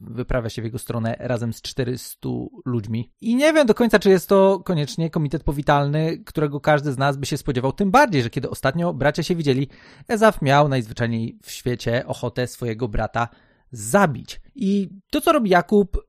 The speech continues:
to jest to, co w zasadzie wielu z nas robi, kiedy myśli o Bogu i kiedy myśli o tym, że do Boga chciałoby się w jakiś sposób zbliżyć. Czytamy o tym, że Jakub wysyła, ym, specjalną delegację, która ma w jakiś sposób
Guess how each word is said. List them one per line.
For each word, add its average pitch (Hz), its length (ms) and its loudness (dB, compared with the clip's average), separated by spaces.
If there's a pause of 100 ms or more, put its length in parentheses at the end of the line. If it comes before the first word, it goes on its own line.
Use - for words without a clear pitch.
(240)
to 170 280 0
jest 185 420 -2
to, 220 180 2
co 208 120 -6
w 190 60 -8
zasadzie 202 680 2
wielu 247 480 2
z 202 40 -4
nas 208 300 0
robi, 139 560 0 (120)
kiedy 165 600 2 (340)
myśli 214 460 2
o 208 80 6
Bogu 156 420 4
i 156 80 -10
kiedy 151 220 -2
myśli 190 400 -2
o 196 140 -2
tym, 180 200 -2
że 170 280 0
do 147 220 2
Boga 165 360 4
chciałoby 175 500 2
się 113 140 0
w 107 40 -8
jakiś 135 260 -2
sposób - 420 -6 (340)
zbliżyć. 170 680 4 (420)
Czytamy 226 320 2
o 202 100 2
tym, 175 180 0
że 151 200 2 (100)
Jakub 151 400 -2 (260)
wysyła, 139 840 2 (100)
ym, 123 840 -8
specjalną 131 440 0
delegację, 190 560 2
która 170 320 -2
ma 147 180 0
w 120 40 -4
jakiś 131 260 -4
sposób - 360 -6